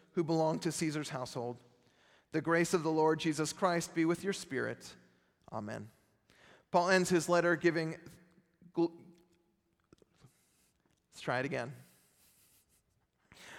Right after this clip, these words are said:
Paul ends his letter giving God the glory. My hope and prayer is that this sermon series has given God glory,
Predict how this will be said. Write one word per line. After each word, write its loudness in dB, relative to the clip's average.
Paul 4
ends 6
his 4
letter 6
giving 4
God 4
the 2
glory. 0
My 4
hope 8
and 2
prayer 4
is 4
that 4
this 2
sermon 0
series -6
has 2
given 2
God 0
glory, -4